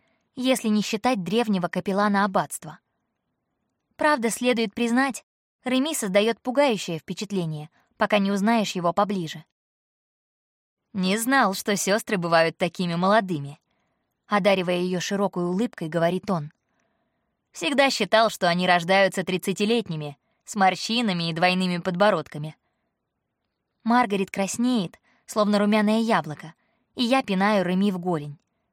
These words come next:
"Ай!" вскрикивает он. "Осторожно, котенок, мы на святой земле". "Назовешь меня еще раз котенком?"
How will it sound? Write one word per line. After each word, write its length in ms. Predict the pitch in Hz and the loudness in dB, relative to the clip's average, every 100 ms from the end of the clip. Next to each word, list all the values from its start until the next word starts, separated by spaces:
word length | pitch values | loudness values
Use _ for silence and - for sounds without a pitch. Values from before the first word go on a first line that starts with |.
| _ _ _ _ _ _ _ | _ _ _ _ _ _ _
"Ай!" 400 | 277 294 185 156 - _ _ _ _ _ | 2 4 4 0 -10 _ _ _ _ _
вскрикивает 640 | - - 185 170 180 185 185 | -14 -8 -6 -4 -4 -4 -4
он. 140 | 156 - _ _ _ _ _ _ _ _ _ | -8 -12 _ _ _ _ _ _ _ _ _
"Осторожно, 720 | - 269 - 233 214 240 214 175 | 0 0 4 4 6 4 0 0
котенок, 540 | 180 - 170 156 - _ _ _ _ - | 0 0 -2 -4 -14 _ _ _ _ -6
мы 200 | 175 180 | -2 -2
на 120 | 220 | -2
святой 360 | 226 180 196 | -2 0 0
земле". 500 | 196 226 220 156 185 - _ _ _ _ _ _ _ _ _ _ _ | 0 0 0 0 -2 -8 _ _ _ _ _ _ _ _ _ _ _
"Назовешь 580 | 226 220 208 233 233 - | 0 0 2 0 -2 0
меня 240 | 208 208 | 0 0
еще 380 | 220 240 - 214 | 0 -2 -2 -4
раз 180 | 147 - | -4 -8
котенком?" 680 | - 196 285 320 - 143 | -8 -8 -4 -6 -6 -12